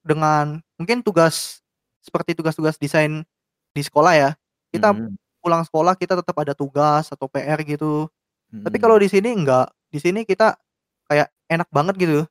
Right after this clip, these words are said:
Speaker 1: kayak sudah, apa, kayak pekerjaan di hari ini cukup untuk sehari ini aja.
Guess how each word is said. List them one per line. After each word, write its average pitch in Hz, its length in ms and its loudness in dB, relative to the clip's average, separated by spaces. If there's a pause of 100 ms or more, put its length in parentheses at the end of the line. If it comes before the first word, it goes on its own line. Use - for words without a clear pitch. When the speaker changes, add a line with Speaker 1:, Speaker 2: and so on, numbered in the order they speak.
(220)
Speaker 1:
kayak 147 260 2 (600)
sudah, 180 360 -2 (180)
apa, 175 220 2
kayak 151 280 2 (1040)
pekerjaan 156 420 0
di 151 80 -2
hari 147 240 0
ini 202 240 -2 (400)
cukup 170 280 -4
untuk 170 120 -4
sehari 165 320 0
ini 196 160 0
aja. 190 320 0